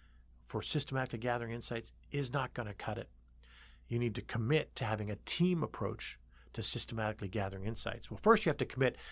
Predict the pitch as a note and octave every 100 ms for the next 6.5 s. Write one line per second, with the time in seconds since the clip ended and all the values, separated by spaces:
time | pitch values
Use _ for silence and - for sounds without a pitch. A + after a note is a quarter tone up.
0 | - A#2 A#2 D3 A#3 - D#3 - A#2+ A#2
1 | A2+ A2+ G#2+ G#2 G#2 - G#2+ G#2+ - -
2 | - - - A#2+ G#2+ E3 E3+ D#3 - -
3 | - - B2 A#2+ A2 A#2+ A2 - - D3+
4 | C#3+ C3+ - A2 E3 F#3+ F3 B2 C3 D3
5 | C3 B2+ - - D#3 D#3 B2+ C#3+ B2+ C#3
6 | - B2+ G#2 - -